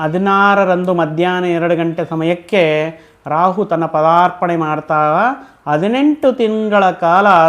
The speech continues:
ದ್ವಾದಶ ರಾಶಿಗಳಿಗೆ ಯಾವ ರೀತಿ ಫಲಗಳನ್ನು ಕೊಡ್ತಾ ಇದ್ದಾರೆ, ಅಂದರೆ ಕುಂಭರಾಶಿಯನ್ನ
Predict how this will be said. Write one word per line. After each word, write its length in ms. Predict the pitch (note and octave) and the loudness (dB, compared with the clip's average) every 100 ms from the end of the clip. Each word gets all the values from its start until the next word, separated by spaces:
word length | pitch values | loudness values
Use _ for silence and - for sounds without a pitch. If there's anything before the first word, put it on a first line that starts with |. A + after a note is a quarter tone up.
| D3+ | 0
ದ್ವಾದಶ 520 | D3+ E3+ B3 C4 A#3+ | -2 -2 -2 -4 -4
ರಾಶಿಗಳಿಗೆ 680 | G#3 F#3 E3+ F#3 E3 D#3+ G3 F#3 | -2 -2 -2 -4 -2 -2 -2 -2
ಯಾವ 360 | D3+ E3 G#3+ G#3+ | 0 0 0 0
ರೀತಿ 300 | F#3 F3 F#3 | -2 -6 -6
ಫಲಗಳನ್ನು 560 | F3+ E3 E3 D#3+ E3 | -4 -4 -2 -4 -4
ಕೊಡ್ತಾ 400 | D#3+ C#3 - D3+ | -6 -8 -4 -4
ಇದ್ದಾರೆ, 400 | C#3+ C3+ C#3 D3 C3+ - - - - | -4 -4 -6 -6 -8 -12 -20 -16 -4
ಅಂದರೆ 300 | E3+ B3+ G#3+ | 2 4 4
ಕುಂಭರಾಶಿಯನ್ನ 1040 | - E3+ A3 A#3+ A3+ A3 - A3 G#3 A3 | 0 -2 4 4 4 0 -4 -2 0 0